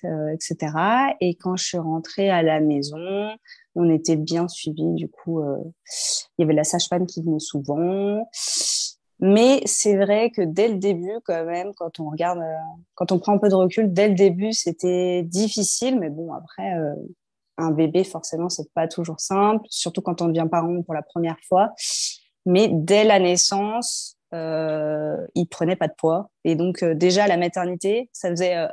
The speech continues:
un, deux jours qu'on était, qu'il venait de naître et c'était déjà un souci.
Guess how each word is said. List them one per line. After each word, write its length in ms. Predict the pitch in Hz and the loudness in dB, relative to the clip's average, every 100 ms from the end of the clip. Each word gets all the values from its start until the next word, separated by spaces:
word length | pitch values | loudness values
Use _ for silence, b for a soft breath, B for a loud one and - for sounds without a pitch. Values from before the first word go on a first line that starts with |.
| - | -8
un, 300 | 220 214 220 | -8 -2 0
deux 240 | 190 220 | 2 2
jours 240 | 196 226 - | 0 -4 -6
qu'on 180 | 196 | -4
était, 260 | 175 175 185 | -4 -4 -4
qu'il 200 | - 180 | -2 -2
venait 180 | 180 190 | -2 -2
de 60 | |
naître 280 | 175 214 - | -2 -4 -4
et 60 | 175 | -6
c'était 240 | 175 175 | -4 -2
déjà 580 | 175 160 208 202 196 233 | 0 4 4 4 2 -2
un 140 | 196 202 | -6 -6
souci. 440 | - 202 - 196 | -4 -6 -4 -6